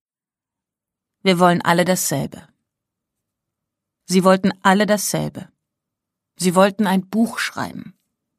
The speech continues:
Nicht irgendein Buch, sondern den großen Schweizer Roman. Sie wollten so schreiben, dass jedes Wort zählte.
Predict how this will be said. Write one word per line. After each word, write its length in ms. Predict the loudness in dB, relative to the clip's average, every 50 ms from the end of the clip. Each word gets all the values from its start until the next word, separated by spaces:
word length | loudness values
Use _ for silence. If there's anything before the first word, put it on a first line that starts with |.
| _ _ _ _ _ -16 -14 -14 -4 0
Nicht 180 | 0 0 2 2
irgendein 680 | 2 4 4 4 2 2 0 2 6 8 8 6 6
Buch, 400 | 2 -4 -6 -8 -12 -16 -18 -20 _ _ _ _ _ _ -2
sondern 380 | 0 0 2 2 2 2 0
den 220 | 0 -2 -2 -4 -4
großen 500 | -4 -2 0 0 0 0 0 0 0 0
Schweizer 480 | -2 -2 -2 -4 -4 -4 -4 -6 -6
Roman. 400 | -4 -2 -2 -2 -2 -4 -8 -14 _ _ _ _ _ _ _ _ _ _ _ _ _ _ _ _ _ _ -2
Sie 160 | -2 2 4
wollten 280 | 2 2 4 4 4
so 200 | 4 6 4 2
schreiben, 440 | 2 -2 -2 -2 -2 2 4 4 4 4
dass 220 | 4 0 0 -4
jedes 560 | -6 -2 0 0 0 0 0 -2 -4 -6 -2
Wort 320 | 0 0 0 0 -2 -4 -8
zählte. 520 | -6 -4 -4 -4 -4 -8 -10 -14 -18